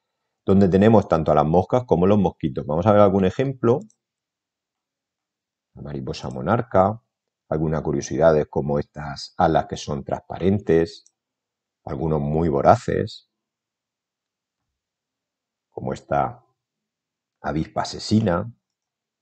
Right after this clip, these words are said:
o incluso con grandes mandíbulas, como las hormigas,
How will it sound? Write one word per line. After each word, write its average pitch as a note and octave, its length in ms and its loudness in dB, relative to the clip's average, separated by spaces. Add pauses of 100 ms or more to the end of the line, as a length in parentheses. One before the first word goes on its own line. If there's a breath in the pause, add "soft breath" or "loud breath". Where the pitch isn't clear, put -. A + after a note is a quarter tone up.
(800)
o E2+ 60 -4
incluso E2+ 800 0
con C#2 160 -4
grandes C2+ 320 -4
mandíbulas, F#2 1000 -2
como F2+ 260 -8
las A2 540 -8
hormigas, F#2+ 840 0